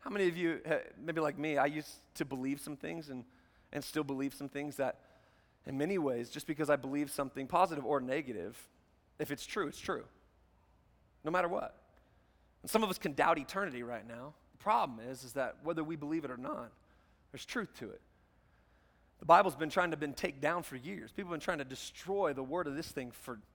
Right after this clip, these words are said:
millennia, and it still stands. Proofed, authoritative, never being able to be disproven. There's more accounts of this more, more, more critical understanding of this than there is even the Roman Empire,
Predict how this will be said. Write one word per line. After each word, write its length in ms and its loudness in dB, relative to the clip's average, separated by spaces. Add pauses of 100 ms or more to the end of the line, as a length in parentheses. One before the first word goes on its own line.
(120)
millennia, 500 -2 (580)
and 80 -2
it 80 -8
still 240 -4
stands. 680 -8 (800)
Proofed, 540 0 (840)
authoritative, 600 0 (840)
never 400 6
being 320 -2
able 280 2
to 220 -6
be 300 -6
disproven. 640 -10 (540)
There's 180 0
more 320 8
accounts 520 0
of 200 -8
this 240 -2
more, 380 2
more, 220 -2 (220)
more 180 6
critical 760 2
understanding 680 -2
of 140 0
this 220 4
than 80 -4
there 100 0
is 240 2
even 160 -2
the 100 0
Roman 320 2
Empire, 600 -2